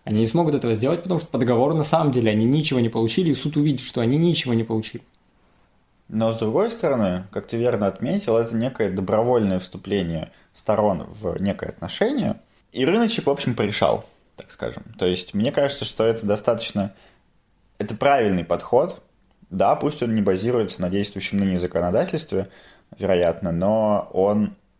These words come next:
Speaker 2: отвечает духу закона. То есть я как автор, придумавший механику игры, не разработавший её основы, базис и, э, ну, правила, да, грубо говоря, баланс и так далее, я должен получать с этого какой-то профит, и я его получаю.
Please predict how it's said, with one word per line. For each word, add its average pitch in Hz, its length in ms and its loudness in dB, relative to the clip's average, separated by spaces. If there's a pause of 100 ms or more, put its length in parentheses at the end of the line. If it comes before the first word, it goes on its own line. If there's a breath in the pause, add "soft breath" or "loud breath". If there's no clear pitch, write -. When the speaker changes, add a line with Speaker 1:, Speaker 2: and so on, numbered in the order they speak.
(540)
Speaker 2:
отвечает 104 580 0
духу 131 240 -2
закона. 87 400 -2
То - 680 -20
есть - 120 -18
я 113 100 4
как - 180 0
автор, 127 340 0
придумавший 104 600 0
механику 92 500 -2
игры, 110 340 0
не 143 120 0
разработавший 98 680 0
её 95 220 2
основы, 95 520 0
базис 85 680 0
и, 80 440 -8 (760 loud breath)
э, 78 380 -8
ну, 85 140 -4
правила, 101 460 2
да, 87 180 2
грубо 90 240 -6
говоря, 82 340 -2
баланс 82 420 0
и - 20 -20
так 92 140 -6
далее, 170 400 0 (760)
я 147 120 2
должен 135 360 2
получать 101 400 0
с - 60 -2
этого 92 220 0
какой-то 85 320 -8
профит, 180 440 -2
и - 20 -2
я 107 120 2
его 113 100 2
получаю. - 540 -2